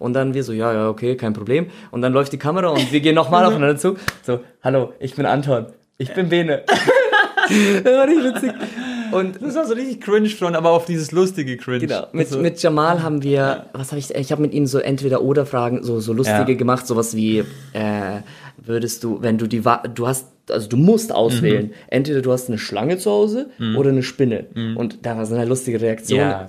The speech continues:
Speaker 1: Ich find sowas immer ganz witzig.
Speaker 2: Das ist voll geil. Dann
Speaker 1: Ähm,
Speaker 2: außerhalb auch vom Fußball, gell?
Speaker 1: Ja, weil die hören ja eh die ganze Zeit irgendwelche Fußballfragen.
Speaker 2: Und da
Speaker 1: Mit
Speaker 2: kriegst
Speaker 1: Ka-
Speaker 2: du immer die gleichen Antworten auch, weißt du?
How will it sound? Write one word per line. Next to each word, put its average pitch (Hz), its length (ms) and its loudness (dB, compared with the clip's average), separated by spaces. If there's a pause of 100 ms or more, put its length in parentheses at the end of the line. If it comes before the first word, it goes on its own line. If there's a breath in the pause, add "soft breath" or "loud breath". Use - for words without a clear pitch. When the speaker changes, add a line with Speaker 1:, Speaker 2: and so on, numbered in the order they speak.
Speaker 1:
Ich - 140 -4
find 208 160 2
sowas 202 200 2
immer 196 140 0
ganz 165 300 -2
witzig. 185 320 -4
Speaker 2:
Das 123 140 -4
ist - 20 -8
voll 160 240 2
geil. 113 220 2
Dann - 160 2
Speaker 1:
Ähm, - 60 -8
Speaker 2:
außerhalb 156 440 0
auch 135 120 0
vom 127 160 -2
Fußball, 127 400 -6
gell? 117 140 2
Speaker 1:
Ja, 160 220 2
weil 156 260 2
die 151 260 -2
hören 196 140 0
ja 202 140 2
eh 208 160 4
die 180 120 -10
ganze 165 260 -4
Zeit 165 80 -2
irgendwelche 143 260 -4
Fußballfragen. 156 600 -8
Speaker 2:
Und - 60 -20 (160 loud breath)
da 139 100 0
Speaker 1:
Mit 131 80 2
Speaker 2:
kriegst 180 160 4
Speaker 1:
Ka- 196 60 2
Speaker 2:
du - 60 -2
immer 190 100 2
die 175 60 4
gleichen 151 220 0
Antworten 110 400 -2
auch, 101 180 -6
weißt 120 140 -2
du? 156 40 -4